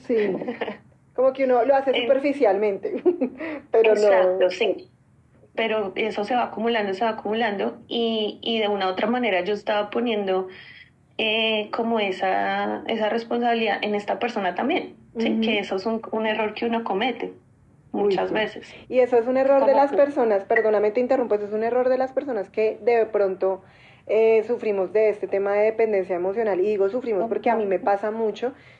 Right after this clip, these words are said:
Speaker 1: Yo tengo un tema
Speaker 2: Sí.
Speaker 1: y es el apego, yo, yo tengo,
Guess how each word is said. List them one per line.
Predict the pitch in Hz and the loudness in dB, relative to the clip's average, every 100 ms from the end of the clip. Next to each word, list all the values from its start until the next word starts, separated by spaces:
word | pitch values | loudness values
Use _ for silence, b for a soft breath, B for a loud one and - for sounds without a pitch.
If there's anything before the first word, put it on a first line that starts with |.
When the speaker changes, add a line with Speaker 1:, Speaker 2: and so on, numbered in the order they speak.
| _ | _
Speaker 1:
Yo | 220 220 | -2 0
tengo | 220 226 | 0 0
un | 233 | 0
tema | 254 247 247 240 | 0 0 2 2
Speaker 2:
Sí. | |
Speaker 1:
y | 247 | 4
es | 240 247 | 2 2
el | 247 | 0
apego, | 247 226 196 190 190 175 185 | 0 0 2 2 0 -2 -8
yo, | 185 185 | -14 -4
yo | 202 | -2
tengo, | 208 - 262 | -2 0 -2